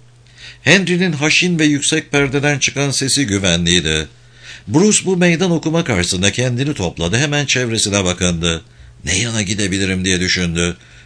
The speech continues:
"Yukarıya tırmanmalıyım. Böylece beni vurmak için ardımdan gelmeli. Sağ yandaki kale duvarına erişmeliyim. Bunun yanından dolaşıp üstüne çıkmalı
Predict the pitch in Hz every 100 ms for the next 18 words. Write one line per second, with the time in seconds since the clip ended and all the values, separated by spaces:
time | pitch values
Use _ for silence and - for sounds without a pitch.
0 | - 101 139 139 160 160 170 135 131 110
1 | 104 92 85 80 - - 87 131 160 147
2 | 156 131 147 139 147 135 147 139 147 127
3 | 123 107 123 104 123 104 104 101 95 90
4 | 87 87 - - - - - - 117 107
5 | 98 92 92 95 101 117 104 113 110 104
6 | 104 101 98 90 98 90 87 78 - -
7 | - 123 175 151 151 151 143 160 147 139
8 | 135 139 120 110 92 104 110 104 90 95
9 | 90 101